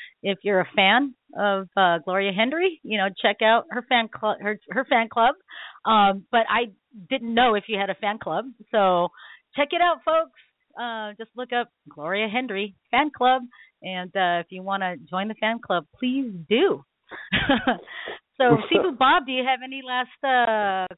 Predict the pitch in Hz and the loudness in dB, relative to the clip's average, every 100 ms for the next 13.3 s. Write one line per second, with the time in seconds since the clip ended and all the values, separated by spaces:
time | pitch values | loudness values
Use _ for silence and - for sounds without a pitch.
0 | _ 240 240 - 294 349 330 _ 269 233 | _ -10 -8 -8 -8 -8 -12 _ -12 -8
1 | 233 233 311 269 247 - 220 220 214 208 | -2 2 2 0 -6 -2 2 4 2 0
2 | - 226 220 214 202 214 214 220 254 330 | -6 -6 -6 -2 2 4 4 4 0 0
3 | 453 _ _ _ _ _ _ _ _ - | -4 _ _ _ _ _ _ _ _ -2
4 | 214 302 277 277 294 339 208 143 180 202 | 2 4 4 2 0 0 0 0 2 2
5 | 202 165 202 - 175 370 - - 254 285 | 2 0 -4 -6 -12 -16 -10 0 4 4
6 | 156 127 139 156 151 147 160 160 165 160 | 4 0 -4 -4 -4 -2 -2 -2 -4 -4
7 | - - 147 156 175 269 285 175 147 135 | -14 -4 0 2 2 2 0 2 4 4
8 | 127 - _ _ _ _ 160 160 156 175 | 0 -12 _ _ _ _ 2 2 2 -4
9 | - 160 147 170 151 180 151 151 147 147 | -2 2 2 0 -4 -6 -4 -2 -2 -2
10 | - 175 196 _ 175 135 120 - _ _ | -4 -6 -6 _ 0 2 0 -6 _ _
11 | _ _ _ _ _ 123 120 113 - 165 | _ _ _ _ _ -2 0 2 0 -2
12 | 185 _ _ _ _ _ _ _ _ _ | -4 _ _ _ _ _ _ _ _ _
13 | 185 - 190 | -2 0 -4